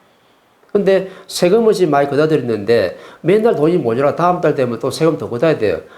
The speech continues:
다음 해가 되면 또 세금 더 걷어야 돼요. 왜 그러냐면은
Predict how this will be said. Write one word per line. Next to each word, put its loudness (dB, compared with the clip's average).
다음 0
해가 0
되면 -4
또 0
세금 -2
더 -4
걷어야 -2
돼요. -8
왜 2
그러냐면은 -2